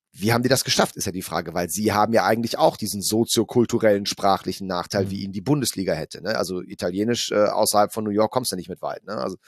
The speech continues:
Speaker 1: und, ähm, die, äh, haben halt eine Kooperation mit den New York Yankees begonnen und haben angefangen, gegenseitig das Merchandise auch zu verkaufen und die tauschen Vorstände tatsächlich aus gegenseitig. Die Milan-Spiele werden in diesem Yankees-T V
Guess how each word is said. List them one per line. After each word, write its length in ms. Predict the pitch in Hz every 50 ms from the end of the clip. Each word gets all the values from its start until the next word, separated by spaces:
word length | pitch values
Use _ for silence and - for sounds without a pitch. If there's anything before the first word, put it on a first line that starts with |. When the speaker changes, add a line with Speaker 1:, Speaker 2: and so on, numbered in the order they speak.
| - - - - - _
Speaker 1:
und, 460 | _ - 117 120 113 110 98 - - -
ähm, 540 | - 107 107 107 107 104 104 104 104 101 95 - _ _ _ _ - - _ _ _ _ _ _ _ _ _ _ -
die, 360 | 101 104 101 101 101 95 - -
äh, 360 | - 90 87 90 87 85 80 - -
haben 300 | - - - 120 127 127
halt 140 | 123 113 -
eine 260 | 95 104 104 98 92
Kooperation 640 | - - - 120 - 107 101 95 - - 117 131 135
mit 100 | 127 -
den 80 | 110 101
New 80 | 110
York 260 | 120 117 101 90 - -
Yankees 760 | 85 95 110 120 127 - 180 196 233 - - - - - _ _ _ _ _ _ _ _
begonnen 540 | 135 123 - 123 135 147 175 226 262 269 _ _ _ _ _ _ _
und 120 | - 95 123
haben 160 | 123 120 107
angefangen, 640 | - 123 143 156 139 127 - - 120 131 131 113
gegenseitig 500 | 92 120 147 147 131 107 120 110 - 110
das 160 | - 107 -
Merchandise 580 | - 117 131 143 - - 98 - 76 82 - -
auch 80 | - -
zu 120 | - 95
verkaufen 500 | - 87 82 - - 87 92 - - 113
und 200 | 107 117 120 117
die 80 | 117 -
tauschen 360 | - 110 110 - - 107 98
Vorstände 720 | - - - - 196 196 - - - 92 90 85 76 -
tatsächlich 540 | - - - - - - - - - - -
aus 180 | - - - -
gegenseitig. 640 | - - - - - - - - - - - -
Die 120 | - 92
Milan-Spiele 600 | 90 98 123 147 147 131 101 - - - 95 92 87
werden 220 | 87 95 95 101
in 40 | 98
diesem 220 | 95 90 95 101
Yankees-T 640 | 95 98 113 143 151 - 123 110 - - - 98 90
V 80 | 80